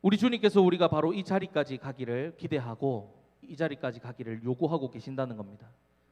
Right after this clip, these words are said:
그러니까 이제 여러분, 우리 이제 교회뿐만 아니라요, 각자 삶의 자리에서 나아가서 기꺼이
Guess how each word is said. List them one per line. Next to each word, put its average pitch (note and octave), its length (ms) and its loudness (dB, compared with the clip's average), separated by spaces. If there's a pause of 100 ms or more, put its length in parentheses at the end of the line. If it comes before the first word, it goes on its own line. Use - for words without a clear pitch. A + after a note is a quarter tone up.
(720)
그러니까 D3 400 0
이제 A2+ 260 -4
여러분, A2 480 -4 (580)
우리 A#2 460 -4 (140)
이제 A#2 400 -8 (760)
교회뿐만 F3+ 540 2
아니라요, A2+ 540 -6 (540)
각자 E3+ 280 -4
삶의 F3+ 360 -6
자리에서 E3 460 0
나아가서 B2 760 -2 (1000)
기꺼이 F#3 580 2